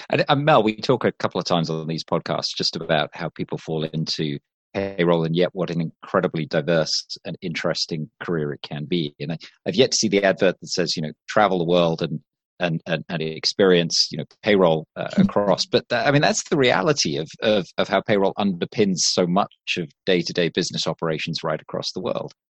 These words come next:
Speaker 1: So, Michelle, I think, uh, Solego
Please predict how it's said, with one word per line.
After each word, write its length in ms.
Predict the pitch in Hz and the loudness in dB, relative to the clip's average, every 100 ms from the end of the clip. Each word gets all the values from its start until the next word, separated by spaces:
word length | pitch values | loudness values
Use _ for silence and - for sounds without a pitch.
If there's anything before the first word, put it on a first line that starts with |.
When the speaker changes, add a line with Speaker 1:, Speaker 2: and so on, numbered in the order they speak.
| - | 0
Speaker 1:
So, 300 | - 143 143 - _ _ _ - | 6 8 6 0 _ _ _ -4
Michelle, 280 | 131 160 113 | 2 4 4
I 80 | 113 | 4
think, 180 | 165 - - | 0 -4 2
uh, 680 | 143 127 120 113 110 107 104 - - - _ _ _ _ _ _ _ - | 6 6 8 6 6 4 2 -2 -12 -20 _ _ _ _ _ _ _ -8
Solego 420 | - 127 135 127 | 2 6 8 6